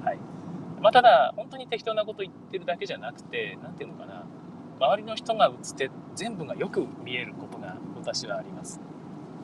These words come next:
なんかね、一個、いいのを撮ると、いい、いいタイル捉えるとですね、やっぱいい、すげえいいなと思うんですよね。なんか、あ、いいな。それに比べて自分はまだね、一個もタイル取れてないとかなると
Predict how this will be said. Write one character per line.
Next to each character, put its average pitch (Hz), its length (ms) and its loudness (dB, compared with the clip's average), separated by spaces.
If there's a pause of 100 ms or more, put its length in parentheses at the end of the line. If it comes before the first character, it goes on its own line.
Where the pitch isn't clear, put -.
(360)
な - 80 -2
ん - 20 -8
か 85 100 -4
ね、 - 80 -10
一 80 60 -12 (140)
個、 98 180 2 (600)
い 143 100 -6
い 135 40 -6
の 120 80 -6
を 104 40 -12
撮 123 120 -8
る - 80 -10
と、 135 140 -10 (100)
い 139 80 -6
い、 151 220 -6
い - 20 0
い 143 40 -6
タ 160 140 10
イ 139 60 10
ル 113 80 2
捉 120 180 4
え 107 40 4
る 107 80 -2
と 110 100 -6
で 95 100 -8
す - 80 -6
ね、 - 140 -8 (680)
や - 140 -2
っ 147 40 -6
ぱ 139 80 -2
い 196 200 -4
い、 - 60 -6
す 156 240 -2
げ 269 100 2
え 233 40 4
い 180 140 0
い 165 40 0
な 131 120 8
と 117 100 -2
思 110 160 -4
う 117 40 -6
ん - 40 -10
で - 60 -10
す - 80 -6
よ - 60 -8
ね。 117 280 -6
な 127 100 -6
ん - 60 -8
か、 92 300 0 (640)
あ、 143 120 0
い 143 140 -2
い 139 40 -2
な。 123 260 4
そ 160 140 0
れ 170 60 2
に 180 120 2
比 185 100 2
べ 170 180 8
て 156 100 4
自 123 180 -2
分 156 100 -2
は 156 60 -2
ま 147 120 6
だ 117 80 8
ね、 107 160 -4
一 135 100 -6
個 - 160 2
も 175 100 6
タ 165 140 10
イ 156 40 8
ル 147 80 -4
取 156 160 2
れ 135 60 -8
て 113 60 -6
な 120 80 2
い 117 60 -4
と - 100 -8
か - 80 -2
な - 100 0
る - 80 -6
と - 160 -6